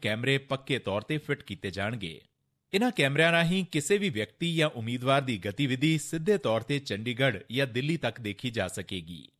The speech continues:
ਮੁੱਖ ਚੋਣ ਅਧਿਕਾਰੀਆਂ ਨੇ ਸ਼ੁੱਕਰਵਾਰ ਨੂੰ ਚੰਡੀਗੜ੍ਹ ਵਿੱਚ ਇਸ ਤਕਨੀਕ ਦੀ ਅਜ਼ਮਾਇਸ਼ ਵੀ ਕੀਤੀ। ਇੱਧਰ ਪੰਜਾਬ ਵਿੱਚ ਸਟਰੀਟ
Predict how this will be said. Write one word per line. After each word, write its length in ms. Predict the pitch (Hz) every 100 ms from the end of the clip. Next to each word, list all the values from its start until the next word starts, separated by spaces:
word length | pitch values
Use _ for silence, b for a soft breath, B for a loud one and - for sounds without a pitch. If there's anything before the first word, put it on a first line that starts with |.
| _ _ _ 147
ਮੁੱਖ 280 | 175 226
ਚੋਣ 260 | - 170 180 156
ਅਧਿਕਾਰੀਆਂ 560 | 151 147 143 147 180
ਨੇ 160 | 190 214
ਸ਼ੁੱਕਰਵਾਰ 580 | - 139 - 190 196 196
ਨੂੰ 160 | 214
ਚੰਡੀਗੜ੍ਹ 480 | 196 123 127 151 170
ਵਿੱਚ 200 | 165 185
ਇਸ 300 | - 131 156
ਤਕਨੀਕ 420 | - 127 123 135
ਦੀ 200 | 131 156 165
ਅਜ਼ਮਾਇਸ਼ 500 | 113 98 107 127 -
ਵੀ 160 | 101 151
ਕੀਤੀ। 440 | - 98 - 85 - _ _ _ _ _ _ -
ਇੱਧਰ 280 | 156 147 156
ਪੰਜਾਬ 540 | - 117 117 131 160
ਵਿੱਚ 220 | 202 - -
ਸਟਰੀਟ 600 | - - 175 196 226 -